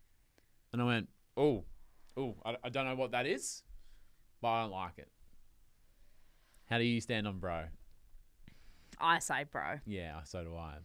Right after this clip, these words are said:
Speaker 1: But do you say it to Torbs?
Speaker 2: I have said it to Torbs, yeah. I'd probably, though,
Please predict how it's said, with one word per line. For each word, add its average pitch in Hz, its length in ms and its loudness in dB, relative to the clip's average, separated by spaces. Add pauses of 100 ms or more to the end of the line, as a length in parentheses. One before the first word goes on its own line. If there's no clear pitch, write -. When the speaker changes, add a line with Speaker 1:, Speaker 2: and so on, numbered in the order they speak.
Speaker 1:
But 139 200 0
do 135 100 0
you 143 80 2
say 120 200 4
it 95 60 -2
to 90 60 -10
Torbs? 117 360 0
Speaker 2:
I 180 80 8
have 165 240 4
said 135 180 -4
it - 120 -8
to - 100 -12
Torbs, 127 400 -8
yeah. 85 260 -6 (680)
I'd 285 200 12
probably, 339 800 6
though, 196 380 10